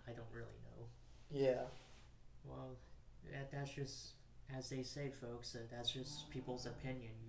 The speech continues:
Speaker 1: You, it, there's no such thing as your truth. There's a truth, and then there's your opinion.
Speaker 2: That's right.
Speaker 1: Now, folks, that's gonna be, that's gonna conclude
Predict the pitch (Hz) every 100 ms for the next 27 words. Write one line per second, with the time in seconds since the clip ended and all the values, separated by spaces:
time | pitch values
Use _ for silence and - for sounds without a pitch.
0 | 117 - - - - - 131 123 135 131
1 | 151 147 - 127 - 117 117 113 110 120
2 | 123 117 - - 117 120 - - - 117
3 | 117 - - 139 147 - - 113 117 120
4 | 117 - 120 117 127 120 - 117 - -
5 | - - - - - - - - - -
6 | - - - - - - - - 143 151
7 | - - - - - - - - - -
8 | - - - - - 151 156 143 135 131
9 | 131 - 127 127 123 - - 127 123 120
10 | 117 - 131 - 131 123 117 113 - 127
11 | - 139 131 120